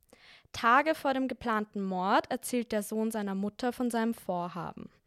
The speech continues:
Als der Sohn seiner Mutter von dem Plan erzählt, also den Ex-Lebensgefährten umbringen zu wollen, nickt diese als Zustimmung. Der Sohn führt weiter aus, er wolle den Ex-Partner mit Schlägen am Hinterkopf ermorden.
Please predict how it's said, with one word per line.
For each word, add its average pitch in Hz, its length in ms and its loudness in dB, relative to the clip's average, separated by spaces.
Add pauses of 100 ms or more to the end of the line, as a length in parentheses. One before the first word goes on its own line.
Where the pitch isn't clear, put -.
(640)
Als 220 140 2
der 262 160 4
Sohn 277 320 2
seiner 269 260 4
Mutter 254 360 2
von 226 160 -2
dem 214 100 2
Plan 220 460 2
erzählt, 196 880 0
also 196 220 0
den 190 200 -4
Ex-Lebensgefährten 185 1000 -6
umbringen 185 520 0
zu 185 180 -10
wollen, 170 380 -2 (400)
nickt - 380 -2
diese 233 260 2
als - 280 -4
Zustimmung. 185 680 -4 (1120)
Der 226 100 4
Sohn 247 320 2
führt 285 240 0
weiter 220 340 4
aus, 190 440 6
er 233 180 2
wolle 254 680 4
den 202 220 2
Ex-Partner 226 1000 0
mit 262 200 2
Schlägen 226 460 0
am 247 140 2
Hinterkopf 233 680 -4
ermorden. 170 640 -2